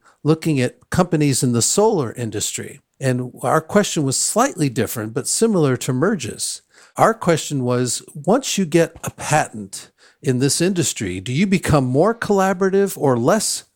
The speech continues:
collaborative? And there were reasons to think it might go one way or the other. If you look at an Eric von Hippel,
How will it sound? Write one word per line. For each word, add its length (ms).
collaborative? 920
And 220
there 100
were 140
reasons 460
to 100
think 220
it 80
might 160
go 120
one 280
way 220
or 100
the 200
other. 300
If 140
you 80
look 200
at 100
an 140
Eric 320
von 240
Hippel, 540